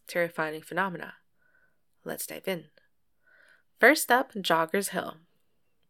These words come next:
Drivers and pedestrians have been terrified by the spirit of a jogger chasing them while passing through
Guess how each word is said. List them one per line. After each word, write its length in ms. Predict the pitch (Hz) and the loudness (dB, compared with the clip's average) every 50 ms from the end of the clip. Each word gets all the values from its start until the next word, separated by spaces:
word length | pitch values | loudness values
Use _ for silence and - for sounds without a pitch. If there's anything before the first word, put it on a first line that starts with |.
| _ _ _ _ _ - - | _ _ _ _ _ -16 -6
Drivers 460 | - - 220 226 240 240 277 277 269 | 0 2 2 2 2 0 -2 -2 -2
and 120 | 285 277 269 | -4 -4 -2
pedestrians 640 | 277 240 220 185 170 - - 165 160 156 160 - | -2 -2 -2 -2 -2 -4 -6 -6 -8 -8 -10 -10
have 160 | - 165 170 | -8 -8 -8
been 180 | 165 170 165 165 | -6 -8 -10 -10
terrified 760 | - - - - 226 226 220 185 - - 139 127 117 - 170 - - | -12 -10 -4 -2 0 0 0 0 -2 -4 -6 -4 -6 -8 -12 -16 -10
by 120 | - - 175 | -10 -8 -6
the 120 | 170 175 | -6 -6
spirit 420 | - - - - 208 202 214 226 | -6 -6 -4 -2 -2 -2 -2 -4
of 80 | 233 233 | -2 -4
a 60 | 277 | -4
jogger 560 | 262 - - 160 123 - - - 92 - - - _ _ - | -4 -4 -6 -6 -8 -8 -10 -10 -10 -10 -10 -16 _ _ -8
chasing 400 | - - 196 196 - - 214 208 | -4 -4 -4 -4 -4 -6 -6 -4
them 260 | 175 160 156 156 160 | -4 -6 -6 -6 -8
while 140 | 156 151 170 | -10 -10 -10
passing 460 | - - - 190 202 - - 247 233 | -6 -2 -2 -2 -2 -2 -6 -8 -8
through 400 | - - - - 170 165 160 165 | -10 -8 -4 -2 -2 0 -2 -4